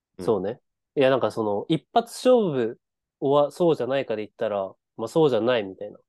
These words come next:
Speaker 1: うん。
Speaker 2: だからさっきの議論の、な-、なんだろ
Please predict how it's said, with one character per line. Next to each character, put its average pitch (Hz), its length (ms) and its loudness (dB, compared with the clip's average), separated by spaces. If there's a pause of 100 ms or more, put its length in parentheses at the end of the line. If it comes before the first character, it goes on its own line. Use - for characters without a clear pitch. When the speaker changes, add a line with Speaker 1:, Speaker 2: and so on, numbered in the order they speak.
(1120)
Speaker 1:
う 107 60 -8
ん。 101 300 -10 (440)
Speaker 2:
だ 131 80 2
か 117 60 4
ら 117 40 -2
さ - 440 -2
っ 220 140 -8
き 165 120 2
の 143 100 6
議 143 160 4
論 175 340 4
の、 160 460 4 (120)
な-、 135 120 0
な 131 180 0
ん 127 60 -4
だ 104 100 -4
ろ 107 160 -12